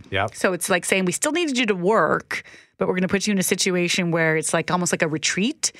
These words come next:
Speaker 1: Okay.
Speaker 2: So you're by a lake and you're doing that kind of thing.
Speaker 1: Okay.
Speaker 2: Um, another one gives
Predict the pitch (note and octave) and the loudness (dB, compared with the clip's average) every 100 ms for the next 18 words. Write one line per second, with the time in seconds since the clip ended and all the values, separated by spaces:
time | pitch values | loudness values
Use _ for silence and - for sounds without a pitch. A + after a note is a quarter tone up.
0 | - F#2 F#2 - B3 A3 G#3+ F3 F3 F#3+ | -6 -2 0 2 4 6 6 4 2 2
1 | F#3+ F3 D#3+ E3 E3 E3 F#3 F3+ F3 F3+ | 0 0 2 2 0 0 0 0 0 0
2 | A3 - - C3 G3+ G3 D3 - G#3 A#3 | 0 -4 -6 0 4 4 2 0 2 2
3 | C4+ B3 D#3+ D#3+ D#3 A3 - F#3 A3+ A3 | 2 0 2 2 2 0 -2 2 2 0